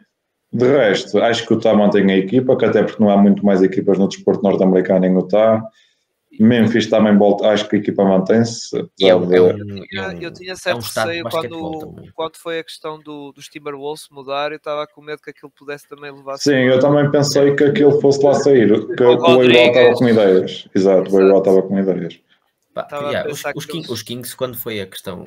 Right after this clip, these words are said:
Speaker 2: eh, eles, eh, quando foram vendidos inicialmente, também teve quase para ser. Ele, o Steve Ballmer, antes de investir nos Clippers, teve para investir nos Kings e eles tinham aquilo comprado e organizado, só que depois,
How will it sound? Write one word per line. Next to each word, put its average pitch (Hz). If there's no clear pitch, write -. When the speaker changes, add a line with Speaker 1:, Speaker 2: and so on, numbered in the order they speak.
Speaker 2:
eh, 78
eles, -
eh, 62
quando 95
foram 95
vendidos 90
inicialmente, 98
também 135
teve 135
quase 135
para 151
ser. 113
Ele, 78
o 82
Steve 92
Ballmer, 95
antes 95
de 98
investir 95
nos 92
Clippers, 107
teve 104
para 104
investir 104
nos 90
Kings 110
e 80
eles 80
tinham 95
aquilo 90
comprado 98
e 95
organizado, 95
só -
que 117
depois, -